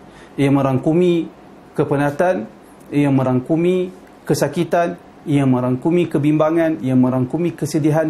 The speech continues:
Semua itu termasuk di dalam adha. Seorang yang dipukul, dia menim-, dia memikul adha. Seorang yang dicela, seorang yang diperlekehkan, seorang yang diumpat dan dikeji, seorang yang dipermainkan, kesemua itu terangkum di dalam kalimah adha.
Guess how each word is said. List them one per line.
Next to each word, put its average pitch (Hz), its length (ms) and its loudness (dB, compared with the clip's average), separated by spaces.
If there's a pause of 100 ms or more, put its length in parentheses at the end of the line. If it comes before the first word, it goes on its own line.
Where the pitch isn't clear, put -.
Semua 240 560 0
itu 214 560 -6
termasuk 190 560 -2
di 147 80 2
dalam 143 320 0
adha. 135 400 0 (400)
Seorang 208 480 0
yang 202 80 4
dipukul, 190 560 -2 (240)
dia 147 160 0
menim-, 156 640 2 (240)
dia 151 400 2 (240)
memikul 170 400 2
adha. 131 400 0 (400)
Seorang 160 480 0
yang 156 160 2
dicela, 151 560 0 (320)
seorang 165 560 0
yang 160 80 2
diperlekehkan, 151 960 0 (320)
seorang 165 560 2
yang 156 160 4
diumpat 165 560 0
dan 151 160 2
dikeji, 143 640 -2 (100)
seorang 160 480 0
yang 160 80 4
dipermainkan, 156 800 0
kesemua 240 480 0
itu 220 240 -2
terangkum 185 560 0
di 156 80 0
dalam 143 320 0
kalimah 135 480 -2
adha. 127 320 0